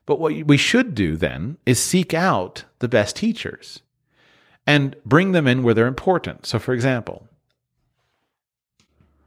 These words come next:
I've already chosen my son's or my children's physics teacher. It's gonna be Walter Lewin.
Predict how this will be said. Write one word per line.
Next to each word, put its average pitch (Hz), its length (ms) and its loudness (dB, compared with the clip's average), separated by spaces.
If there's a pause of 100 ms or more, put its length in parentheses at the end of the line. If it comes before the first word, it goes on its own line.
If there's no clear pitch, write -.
(320)
I've 113 160 2
already 120 220 6
chosen 98 640 0 (180)
my 87 160 0
son's 87 640 -4
or 78 80 -8
my 67 120 -8
children's 98 580 0
physics 170 300 2
teacher. - 380 -8 (200)
It's - 100 -14
gonna 131 140 2
be 127 160 4
Walter 95 380 0
Lewin. 101 380 -4